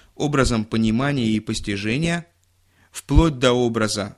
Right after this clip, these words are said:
«распространятся источники твои наружу», благодаря чему приходит Господин, то есть король Машиах. И в особой подчёркнутости это находится в свадьбе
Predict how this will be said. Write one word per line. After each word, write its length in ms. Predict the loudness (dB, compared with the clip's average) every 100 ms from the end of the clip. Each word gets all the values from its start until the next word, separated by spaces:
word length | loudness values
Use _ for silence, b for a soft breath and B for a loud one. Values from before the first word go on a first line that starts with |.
| -8
«распространятся 800 | -6 -6 -8 -4 -4 -4 -4 -6
источники 480 | -4 -2 -2 -2 -4
твои 300 | -4 -4 -2
наружу», 520 | -2 -4 -6 -10 -12 _ _ _ _ _ _ b b b b
благодаря 560 | 0 2 2 2 2 0
чему 400 | 0 -2 -2 -4
приходит 560 | -2 -4 -4 -4 -4
Господин, 720 | -4 -8 -4 -4 -4 -4 -6 -8 _ _ _
то 140 | 0 2
есть 160 | 2
король 260 | 0 -2 0
Машиах. 520 | -2 -4 -8 -8 -16 _ _ _ _ _ _ _ _ _ _ _ _ _ _ _ -2
И 240 | 2 2
в 120 | 2 0
особой 460 | 0 0 0 -2
подчёркнутости 1040 | -2 -2 0 -2 -2 -6 -10 -12 -12 -16 -10 -4
это 220 | -2 -2
находится 840 | -4 -4 -6 -4 -6 -6 -6 -10 _
в 80 | -10
свадьбе 640 | -6 -2 -2 -2 -4 -4